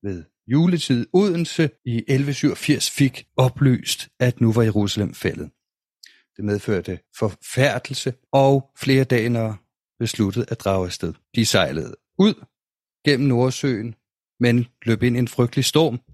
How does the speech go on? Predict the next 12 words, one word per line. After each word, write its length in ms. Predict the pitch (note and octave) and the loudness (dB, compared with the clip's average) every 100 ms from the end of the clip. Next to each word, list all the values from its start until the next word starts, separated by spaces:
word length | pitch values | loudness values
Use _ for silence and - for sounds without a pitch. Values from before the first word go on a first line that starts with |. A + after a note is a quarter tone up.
| - - - _ _ - | -20 -20 -20 _ _ 2
og 420 | B2+ A#2+ A#2+ A2+ _ - | 4 4 2 -4 _ -2
de 100 | B2+ A2 - _ | 0 0 -8 _
led 180 | G2+ G#2+ | -2 0
skibbrud 540 | - C3+ B2+ - B2 A#2 _ _ | 2 0 -2 -2 -2 -2 _ _
og 140 | C#3+ | 2
måtte 400 | C#3 B2+ B2 C#3 B2 - | 4 4 4 0 -2 -4
lande, 400 | A2 A2 C3 D3 _ _ | 0 2 0 -4 _ _
de 60 | - | -18
overlevende, 540 | - G#2 C3+ B2+ B2+ B2 _ _ _ _ _ _ | -6 -2 0 0 -2 -4 _ _ _ _ _ _
i 60 | G#2 | -14
Friesland, 500 | - D#3+ C3+ C#3+ A#2+ | 0 2 2 0 0
hvorfra 500 | - A#2 - A#2+ A2+ | 0 0 0 -2 -2